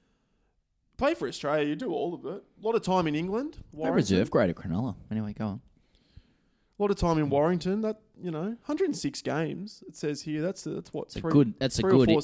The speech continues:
Speaker 2: good
Speaker 1: seasons?
Speaker 2: circuit in
Speaker 1: Is that,
Speaker 2: England.
Speaker 1: is that four seasons? Uh, you know, so look, King's a great career. And I think if you had to put, you know, your Matt King up against, you know, a different Matt,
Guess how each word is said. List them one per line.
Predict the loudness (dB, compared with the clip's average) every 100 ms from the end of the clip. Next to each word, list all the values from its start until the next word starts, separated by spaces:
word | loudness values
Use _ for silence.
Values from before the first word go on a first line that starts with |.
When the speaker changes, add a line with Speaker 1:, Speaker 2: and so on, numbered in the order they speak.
| 6
Speaker 2:
good | 6 6
Speaker 1:
seasons? |
Speaker 2:
circuit | 6 6 4 2
in | 4
Speaker 1:
Is |
that, | 4
Speaker 2:
England. | 2 0
Speaker 1:
is |
that | -4 -4
four | -2 -2
seasons? | -2 -6 -6 -12 -16 -20 _ _ -20 -20 -20 _ _ _ _ _
Uh, | -2 2 4 4 4 2 0 -2 -6 -12
you | -6
know, | -2 0 -2
so | -2 0 2
look, | 2 2 0
King's | 0 0 2
a | 0
great | 2 0 -2
career. | -6 -4 -4 -6 -10 -18 -6
And | -4
I |
think | 0 0 2
if | 0
you | 2
had | 2
to | 2
put, | 4 4 4 -4
you | -4
know, | -2 0 -2 -6 -18 _
your | -2 0
Matt | 2 0 -4 _ _ _ _ _ _ _ _ _
King | 2 4 4
up | 2
against, | 2 0 -2 -2 -6
you | -6
know, | -4 -2 -4 -6
a | -2
different | -2 0 -2 -2
Matt, | -4 -4